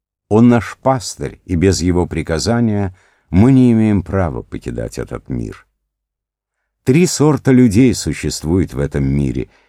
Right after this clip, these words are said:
Их можно сравнить с тремя категориями людей, приходящих на Олимпийские игры. Низший класс состоит из тех, кто приходит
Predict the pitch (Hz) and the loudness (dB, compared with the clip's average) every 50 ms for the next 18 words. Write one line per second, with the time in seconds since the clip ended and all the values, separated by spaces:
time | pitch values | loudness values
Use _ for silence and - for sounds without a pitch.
0 | _ _ _ _ - 160 147 - - 123 123 90 90 95 92 - - - 69 65 | _ _ _ _ -2 -2 -2 0 0 -2 0 0 -2 -4 -4 -4 -6 -6 -4 -2
1 | 76 92 104 95 - - - _ _ - - - - - - 85 82 101 95 95 | -2 -2 -2 -2 -6 -10 -20 _ _ -14 -12 -10 -6 -4 -2 0 0 0 0 0
2 | 98 92 78 - _ _ - - 90 - - 113 90 82 98 92 76 71 69 67 | 0 -2 -4 -8 _ _ -6 -6 -6 -2 -2 -2 0 2 2 2 2 0 -2 -4
3 | 69 67 67 71 71 71 113 123 120 92 - 76 78 - 82 80 90 107 101 - | -4 -4 -4 -6 -4 -2 0 0 0 -2 -4 -8 -6 -6 -4 -4 -4 -4 -4 -6
4 | - - 80 - - 80 80 80 80 78 78 - - 92 85 - - - - 92 | -6 -8 -8 -6 -6 -6 -4 -4 -4 -6 -6 -6 -6 -6 -6 -6 -6 -6 -2 -2
5 | 92 92 - - - - 113 98 69 57 55 50 50 - _ _ _ _ _ _ | -2 -2 -2 -6 -8 -6 -6 -6 -6 -6 -10 -12 -14 -20 _ _ _ _ _ _
6 | _ _ _ _ _ _ _ _ - - 101 113 123 135 139 139 - - - - | _ _ _ _ _ _ _ _ 0 4 4 6 6 6 4 4 0 -2 -4 0
7 | 117 120 95 - - 107 110 110 104 95 - - - 101 90 90 - - 92 92 | 0 0 0 -2 -2 -2 0 0 -2 -4 -6 -6 -4 -4 -4 -4 -2 -2 0 0
8 | 95 92 92 - - - - 95 80 - - - - 104 113 113 98 _ _ - | 0 0 -4 -8 -12 -6 -4 -4 -4 -4 -6 -6 -4 -2 -2 -2 -4 _ _ -10
9 | - 95 87 69 - 82 80 - - 95 98 85 87 - - - | -4 -4 -4 -4 -4 -6 -6 -4 -2 -2 -2 -2 -4 -6 -8 -16